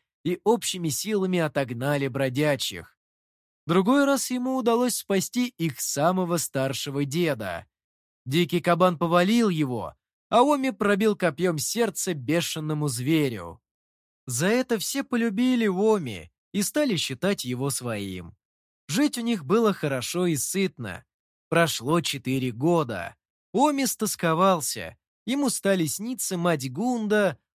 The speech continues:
озеро, посёлок Купиосу. Мать звала его домой, и ему так захотелось увидеть всё родное,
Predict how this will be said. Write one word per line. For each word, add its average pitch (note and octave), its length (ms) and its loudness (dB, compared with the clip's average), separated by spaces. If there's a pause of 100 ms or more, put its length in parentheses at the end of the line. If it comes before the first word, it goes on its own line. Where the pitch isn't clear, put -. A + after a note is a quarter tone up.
(120)
озеро, F#3 720 2 (280)
посёлок G#3 680 2
Купиосу. F#3+ 1040 0 (560)
Мать A#3+ 220 4
звала D#3 380 4
его C3 240 0
домой, B2 560 -2 (300)
и G3+ 80 2
ему A#3+ 260 2
так D4 300 0
захотелось F#3+ 720 -2
увидеть G#3+ 380 -4
всё G3 200 -2
родное, E3 720 -2